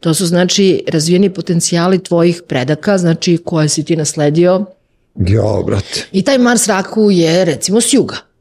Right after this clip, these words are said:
Speaker 1: Znaš,
Speaker 2: Aha.
Speaker 1: uvek je s juga, uvek se, znaš, u našoj zemlji, recimo,
Speaker 2: Dobro.
Speaker 1: to ti tamo, s Kosova, Crna Gora ili odakle god
Speaker 2: Dobro,
Speaker 1: da je.
Speaker 2: Južna Srbija.
Speaker 1: Južna Srbija, da.
Speaker 2: Šumadija, da.
Speaker 1: Ovaj, i, a, znaš, to su ta seli-, seljenja, Đoković ima, na primjer, Mars u raku,
Speaker 2: Aha,
Speaker 1: ne znam
Speaker 2: aha.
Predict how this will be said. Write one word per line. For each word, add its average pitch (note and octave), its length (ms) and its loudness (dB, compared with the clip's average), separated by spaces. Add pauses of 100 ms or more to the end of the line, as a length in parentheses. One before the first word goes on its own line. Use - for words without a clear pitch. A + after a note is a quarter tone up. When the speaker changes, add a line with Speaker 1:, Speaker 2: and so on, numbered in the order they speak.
(260)
Speaker 1:
Znaš, F3 240 -2
Speaker 2:
Aha. A#2 120 0
Speaker 1:
uvek A3+ 260 0
je E3 60 -4
s - 100 -8
juga, G#2+ 280 -4
uvek F3 240 2
se, - 100 -2
znaš, E3+ 320 -2
u E3 80 2
našoj G#3 300 2
zemlji, E3+ 240 2
recimo, F3+ 320 -2
Speaker 2:
Dobro. F3 180 -2
Speaker 1:
to A#2+ 60 0
ti C3+ 60 -6
tamo, G2 340 -8
s - 60 -10
Kosova, E3+ 600 -2
Crna E3 280 -6
Gora D#3 520 -2
ili D3 280 -4
odakle D3+ 340 -4
god D3 180 0
Speaker 2:
Dobro, B2 160 2
Speaker 1:
da B2 60 4
je. A#2+ 100 4
Speaker 2:
Južna B2+ 200 2
Srbija. B2 380 2 (100)
Speaker 1:
Južna D#3 240 0
Srbija, G3 380 0
da. - 80 0
Speaker 2:
Šumadija, B2 260 0
da. F#2+ 200 -2 (560)
Speaker 1:
Ovaj, D3 540 0 (220)
i, C4 380 0 (140)
a, F#3+ 440 0 (200)
znaš, F3 220 -4
to D#3+ 100 -10
su - 120 -8
ta F#3 100 -4
seli-, E3 520 0
seljenja, C#3 640 -4 (260)
Đoković - 580 -4
ima, E2 80 -12
na - 60 -16
primjer, - 260 -14
Mars - 280 -10
u - 40 -12
raku, B1 160 -10
Speaker 2:
Aha, F2+ 220 0
Speaker 1:
ne E3 140 0
znam A2+ 200 -2
Speaker 2:
aha. F#2 120 -6